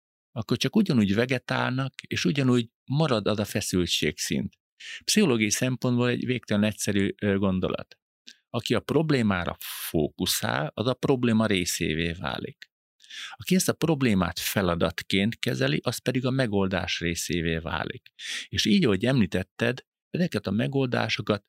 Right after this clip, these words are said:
le kell zárni. Ez jelenti azt a hasznos technikát, amivel az érzelemmentesítést, az elfogadást el tudom érni.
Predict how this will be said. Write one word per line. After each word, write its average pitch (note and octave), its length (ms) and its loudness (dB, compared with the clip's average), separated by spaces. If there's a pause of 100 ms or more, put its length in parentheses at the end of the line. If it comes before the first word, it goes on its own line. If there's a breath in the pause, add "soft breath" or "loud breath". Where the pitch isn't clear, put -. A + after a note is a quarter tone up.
(140)
le A2 200 0
kell G#2 400 -4 (140)
zárni. F2+ 720 -2 (640)
Ez D#3 300 2
jelenti A2+ 360 2
azt - 320 -2
a G2 60 0
hasznos - 640 -4
technikát, - 760 -4 (280 loud breath)
amivel A#2 500 0
az F2+ 200 -4
érzelemmentesítést, A2 1400 0
az F2 120 -6
elfogadást G2+ 800 -2
el F#2 160 0
tudom F2+ 280 -2
érni. E2+ 480 -4